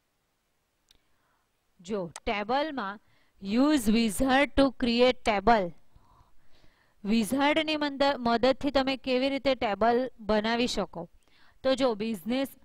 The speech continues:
કેટેગરીની અંદર બે છે કે બિઝનેસ અને પર્સનલ. ધારો કે તમે પર્સનલ કરો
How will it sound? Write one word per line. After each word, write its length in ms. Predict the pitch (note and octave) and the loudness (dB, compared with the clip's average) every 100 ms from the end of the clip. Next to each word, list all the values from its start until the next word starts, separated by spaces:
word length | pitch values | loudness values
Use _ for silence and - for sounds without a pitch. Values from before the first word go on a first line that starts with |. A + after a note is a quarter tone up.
| _ | _
કેટેગરીની 720 | - A3 - D4 C4+ D4 C#4+ C#4+ | -14 -12 -6 -4 -2 -2 -4 -6
અંદર 240 | C#4 C#4+ | -6 -6
બે 280 | C4 C#4 C#4+ | -4 -4 -4
છે 180 | - G#3+ | -6 -8
કે 140 | G#3+ | -8
બિઝનેસ 580 | G#3 A3 F3+ A3+ C4+ C#4 | -6 -6 -6 -4 -4 -4
અને 200 | B3 C4+ | -6 -6
પર્સનલ. 560 | B3+ C#4 A#3+ - G3 E3 _ _ _ _ | -2 0 -2 -8 -14 -14 _ _ _ _
ધારો 240 | - A#3 C4 | -8 -4 -4
કે 120 | C4+ | -4
તમે 260 | C4+ C4+ C#4 | -4 -4 -2
પર્સનલ 640 | B3 A#3 G#3+ - C#4 C#4+ | 0 0 0 -4 -2 -2
કરો 460 | D#4+ D#4+ B3+ G3 | 0 2 2 0